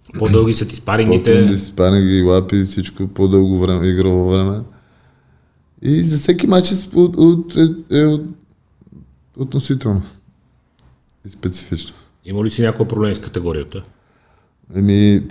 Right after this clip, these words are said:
Speaker 2: да. В смисъл проблеми. Винаги съм си влизал в категория, просто понякога ми е било доста по-трудно.
Speaker 1: Тия деца цъкаме
Speaker 2: Пър-,
Speaker 1: други спортове, искрено и се чувстваме за тия категории.
Speaker 2: Първия път,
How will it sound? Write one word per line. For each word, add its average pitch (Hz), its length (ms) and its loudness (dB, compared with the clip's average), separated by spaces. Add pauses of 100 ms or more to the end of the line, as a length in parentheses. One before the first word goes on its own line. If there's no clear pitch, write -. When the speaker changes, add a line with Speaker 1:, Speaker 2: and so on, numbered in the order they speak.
(140)
Speaker 2:
да. 120 320 4
В - 1120 -18
смисъл 120 340 0
проблеми. 113 480 4
Винаги 131 300 2
съм 151 120 0
си 143 140 -6
влизал 113 260 4
в - 80 -4
категория, 107 540 0
просто 120 320 -2
понякога 123 320 0
ми 120 80 2
е 113 60 0
било 113 160 0
доста 113 300 -2
по-трудно. 110 640 -2
Speaker 1:
Тия 113 240 0
деца 120 220 2
цъкаме 123 260 4
Speaker 2:
Пър-, 104 100 0
Speaker 1:
други 113 220 2
спортове, 117 600 2
искрено 113 540 0
и 107 60 0
се - 140 -10
чувстваме - 360 -8
за 85 100 -12
тия 85 180 -10
категории. 131 280 2
Speaker 2:
Първия 113 360 4
път, 123 540 0